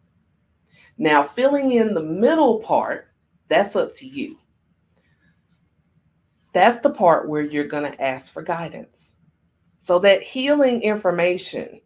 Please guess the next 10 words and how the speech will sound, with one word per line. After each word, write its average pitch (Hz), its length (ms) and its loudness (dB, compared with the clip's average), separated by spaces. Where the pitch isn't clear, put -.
that 151 180 -2
we 208 160 -6
need 214 220 -6
to 180 80 -10
be 160 260 -8
open 185 420 -2
to 107 380 -16
is 185 260 0
going 262 420 0
to 214 220 -8